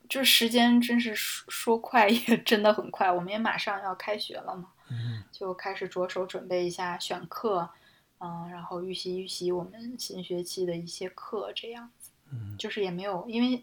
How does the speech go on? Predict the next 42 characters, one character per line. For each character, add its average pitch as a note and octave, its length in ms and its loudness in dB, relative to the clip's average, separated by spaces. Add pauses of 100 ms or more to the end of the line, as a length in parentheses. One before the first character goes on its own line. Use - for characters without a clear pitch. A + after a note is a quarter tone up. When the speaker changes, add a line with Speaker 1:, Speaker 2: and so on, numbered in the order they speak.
(140)
Speaker 1:
澳 A#3+ 160 6
洲 A3+ 180 0
的 F#3+ 220 4
疫 G#3 180 -4
情 F3+ 240 -8
毕 G3+ 120 -10
竟 G3+ 200 -8
也， F3 360 -6 (480)
也 F3 120 -4
没 E3+ 120 -2
有 A3 140 0
稳 G#3+ 280 0
定 F3+ 180 0
嘛， - 220 -10 (100)
所 - 160 -8
以 F3+ 160 0
也 E3 120 -4
不 - 120 -14
想 - 280 -6
说， E3+ 420 -8 (460)
Speaker 2:
嗯。 F3+ 140 -8
Speaker 1:
呃， F3+ 40 -4
多 F3+ 240 0
去 F#3 680 -4 (140)
冒 F#3+ 240 2
一 F3 60 -4
些 F#3 120 -2
风 G3 280 -6
险， F3+ 500 -2
就 - 100 -12
是 F3 120 -8
到 F#3 200 0
处 F#3 200 -6
走 - 260 -2
啊， E3+ 380 -2
就 F#3 120 -10
是 F3 60 -4
也 E3+ 160 -6
没 D#3+ 160 -8
有， F3 220 -10
就 - 100 -14
是 G3+ 180 -2